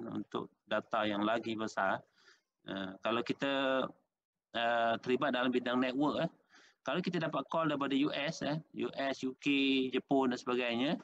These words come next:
dalam sistem network security kita, dia akan tunjuk tu. Dia menggunakan line apa? Guna line A T M, T one, T three, guna, guna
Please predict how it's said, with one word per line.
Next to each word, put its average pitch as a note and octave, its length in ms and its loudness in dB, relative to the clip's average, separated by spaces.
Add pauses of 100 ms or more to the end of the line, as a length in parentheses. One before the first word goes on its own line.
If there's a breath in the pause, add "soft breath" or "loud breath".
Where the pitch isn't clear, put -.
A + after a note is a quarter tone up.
(200)
dalam D3+ 320 0
sistem D#3 400 -6
network D3 320 0 (240)
security D#3 640 -2
kita, C3+ 280 -2
dia C3+ 160 -2
akan D3 120 0
tunjuk D3 320 0
tu. G#2 160 -6 (400 loud breath)
Dia C3 120 2
menggunakan C3+ 320 4
line C3+ 240 2
apa? C3 200 -2
Guna G#2+ 260 0 (100)
line A#2 240 0
A A2+ 80 -4
T - 120 -6
M, G2+ 480 -2
T B2 160 4
one, B2 320 2
T A#2+ 240 0
three, A2+ 480 0
guna, G#2+ 240 -2 (160)
guna A2+ 300 0